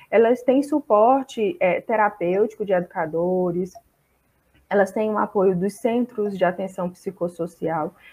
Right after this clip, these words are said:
e elas vão, é, a partir de, dessa re-, saída do hospital e a entrada na comunidade,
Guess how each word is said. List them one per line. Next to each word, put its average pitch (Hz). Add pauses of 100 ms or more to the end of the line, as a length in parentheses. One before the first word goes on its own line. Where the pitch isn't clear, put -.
(160)
e 214
elas 262
vão, 233 (240)
é, 175 (680)
a -
partir 226
de, 190
dessa 202
re-, 233
saída 254
do 220
hospital 208
e 202
a 202
entrada 220
na 202
comunidade, 202